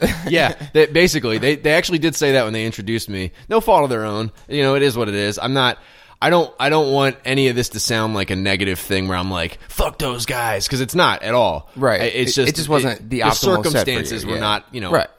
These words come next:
Speaker 2: the, the ideal for comedy.
Speaker 1: It, yeah, it wasn't a comedy club on, like, "Oh, and here's Seamus
Speaker 2: Yeah,
Speaker 1: Millar."
Speaker 2: yeah.
Speaker 1: It wasn't that kind of a
Speaker 2: 'Cause
Speaker 1: night.
Speaker 2: if, if, if you're doing comedy and nobody's listening, it sucks. Because
Speaker 1: Yeah.
Speaker 2: you need, you need people to be listening.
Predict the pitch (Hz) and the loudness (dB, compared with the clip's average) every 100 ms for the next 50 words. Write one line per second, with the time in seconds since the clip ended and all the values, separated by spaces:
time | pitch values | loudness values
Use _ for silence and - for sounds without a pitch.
0 | - 131 113 107 107 - 113 113 117 123 | -20 -16 -14 -14 -12 -6 -4 -2 0 0
1 | 113 98 - 107 107 92 87 135 127 117 | 0 -4 -4 -2 -2 -2 -2 2 2 2
2 | 147 131 - 139 131 120 117 113 101 104 | 0 0 0 0 0 -2 -2 2 2 0
3 | 101 110 110 104 104 - - 190 127 135 | -2 -2 -2 -2 -4 -6 -2 0 0 2
4 | 196 180 - 131 196 123 131 147 170 - | 2 2 -2 0 2 2 2 4 6 6
5 | 143 226 220 254 196 127 127 135 123 117 | 6 6 6 6 4 2 0 -2 -2 -4
6 | 120 104 101 95 90 143 180 139 170 202 | -4 0 0 0 -4 -4 -4 -2 0 0
7 | 233 208 - 160 190 151 120 117 123 131 | 0 0 0 -2 0 0 0 0 0 0
8 | 104 104 110 - 143 143 151 - - 131 | -2 -4 -4 0 2 2 -2 -8 -10 -8
9 | - 208 120 - - _ _ _ 98 104 | -2 -2 -2 -8 -12 _ _ _ -2 2
10 | 92 110 160 156 170 180 160 143 160 170 | 4 2 0 2 4 2 0 -2 0 0
11 | 185 143 185 143 139 127 131 127 120 107 | 0 0 -2 0 -2 0 2 2 0 -2
12 | 123 139 - 95 69 57 | 0 2 0 -6 -10 -14